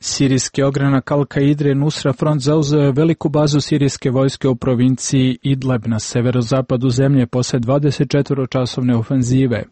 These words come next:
saopštilo u Berutu sirijska opoziciona observatorija za ljudska prava. Nusra Front je zauzeo taj položaj uz pomoć lokalne islamističke grupe i sada kontroliše većinu provincije Idlib koja se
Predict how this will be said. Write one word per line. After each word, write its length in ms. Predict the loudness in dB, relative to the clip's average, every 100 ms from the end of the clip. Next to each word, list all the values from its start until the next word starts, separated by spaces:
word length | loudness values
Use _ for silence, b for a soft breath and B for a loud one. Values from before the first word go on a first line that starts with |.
| _
saopštilo 600 | -4 -2 -2 0 0 2
u 20 |
Berutu 480 | 2 2 0 0 -2
sirijska 520 | 0 0 0 -2 -4
opoziciona 560 | -2 0 0 0 0 0
observatorija 720 | -2 -4 -4 -4 -4 0 0
za 140 | 0
ljudska 360 | 0 -2 -2 -4
prava. 440 | -2 -2 0 0 -4 B B B B B 0
Nusra 340 | 0 0 -2
Front 320 | 0 0 0
je 60 | 0
zauzeo 380 | 0 0 2 0
taj 180 | 0 -2
položaj 380 | 0 2 2
uz 120 | 0 0
pomoć 380 | -2 -2 0
lokalne 360 | 0 0 0 0
islamističke 640 | 0 0 -2 -2 -4 -2
grupe 320 | 0 0 0 0
i 40 |
sada 280 | 0 0 0
kontroliše 560 | 0 0 0 0 0
većinu 360 | -2 0 2 0
provincije 800 | 0 0 2 0 -2 0 2 2
Idlib 320 | 0 -2 -4 -4
koja 240 | -2 -2
se 200 | -2 -2